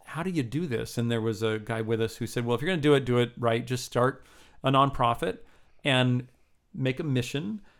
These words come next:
And this, uh, the word creativity kept, I put to-, we put together about twenty people for a weekend to really distill down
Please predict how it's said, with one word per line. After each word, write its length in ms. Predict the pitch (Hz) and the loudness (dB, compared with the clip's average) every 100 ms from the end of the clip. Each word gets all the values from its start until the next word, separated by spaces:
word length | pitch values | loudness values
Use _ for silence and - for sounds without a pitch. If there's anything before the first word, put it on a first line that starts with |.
| _ - | _ -6
And 440 | 139 131 127 131 - | -2 0 0 -2 -6
this, 400 | 127 139 135 - _ _ _ 147 | 0 0 -2 -14 _ _ _ -6
uh, 200 | 127 131 | -6 -4
the 160 | 120 123 | -4 -2
word 320 | 135 160 139 | 0 -2 -2
creativity 640 | - 151 135 - 147 120 | -4 -4 -4 -4 -4 -4
kept, 340 | - - - 143 | -4 -8 -6 -4
I 180 | 120 | -4
put 240 | 120 139 131 | -2 -2 -2
to-, 80 | 127 | -2
we 140 | 127 | 0
put 180 | 123 - | 0 -2
together 320 | 127 127 120 | -2 0 0
about 200 | 113 117 | -2 -2
twenty 300 | - 151 147 | -2 -2 -2
people 340 | - 135 120 107 | -4 -6 -4 -6
for 200 | - 113 | -2 -2
a 60 | |
weekend 600 | 104 131 131 117 107 110 | 0 -4 -2 -4 -4 -4
to 140 | 117 107 | -4 -2
really 320 | 131 143 123 | 0 0 0
distill 580 | 101 113 - - 135 117 | -2 -6 -6 -4 -2 -2
down 480 | 117 117 120 110 | -2 -2 -2 -4